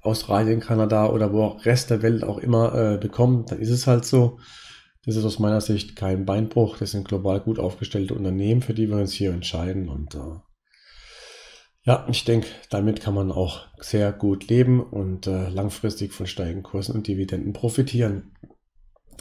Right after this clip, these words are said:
Apropos, das war ja mein Slogan, „Wer bin ich?“ Mein Name ist Thorsten Tietz, das vergesse ich ab und zu zu sagen. Und ich bin der Betreiber der Seite Aktienfinder Punkt net und hier geht's eben darum, in Aktien zu investieren, um von langfristig steigenden Kursen und Dividenden zu profitieren.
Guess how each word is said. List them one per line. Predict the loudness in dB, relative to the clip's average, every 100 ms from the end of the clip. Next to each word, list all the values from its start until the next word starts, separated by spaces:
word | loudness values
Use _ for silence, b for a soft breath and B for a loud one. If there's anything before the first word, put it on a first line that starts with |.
| 0
Apropos, | 2 4 4 4 6 6 6
das | 2 -2
war | 0
ja | 2
mein | 0 -2
Slogan, | -2 2 4 4 4 4
„Wer | 2
bin | 2 4
ich?“ | 4 4
Mein | 0
Name | 0 0 -2
ist | -2
Thorsten | -4 -2 -6
Tietz, | -4 -4
das | -4
vergesse | -4 -2 -2
ich | -4
ab | -6
und | -8
zu | -12
zu | -10
sagen. | -2 0 0 -4 B B B B B
Und | 4 6
ich | 6
bin | 2
der | 2
Betreiber | 0 -2 -2 -4 -4
der |
Seite | -4 -6 -8
Aktienfinder | -10 -8 -8 -8 -8 -8 -8
Punkt | -6 -2
net | -2 -4
und | -6
hier | -6
geht's | -4 -4 -4
eben | -4 -4
darum, | -4 -4 -4 -6 B B B
in | -6
Aktien | -4 -2 -4
zu | -2
investieren, | -4 -4 -6 -2 0 0
um |
von | -4 -6 -2
langfristig | -2 -2 -6 -6 -8
steigenden | -6 -6 -6
Kursen | -8 -8 -8
und | -2 0 0
Dividenden | -2 -2 -4 -6
zu | -4 -4
profitieren. | -4 -10 -10 -12 -10 -12